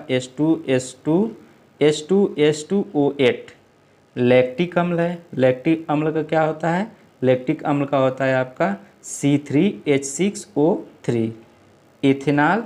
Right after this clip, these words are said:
अम्ल, इसका होता है आपका सी टू एच सिक्स ओ।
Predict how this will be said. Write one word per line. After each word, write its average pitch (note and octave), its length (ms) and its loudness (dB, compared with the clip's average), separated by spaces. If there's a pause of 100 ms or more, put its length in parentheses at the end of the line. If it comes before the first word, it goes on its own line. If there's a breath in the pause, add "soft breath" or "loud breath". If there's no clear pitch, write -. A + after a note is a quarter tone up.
(160)
अम्ल, B2+ 400 0 (300)
इसका C3 280 -4
होता D3 340 0
है C3+ 160 -2
आपका B2+ 420 2
सी B2+ 300 -2
टू F#3 320 -2 (600)
एच C3 120 2
सिक्स E3 520 -2
ओ। A#2+ 220 2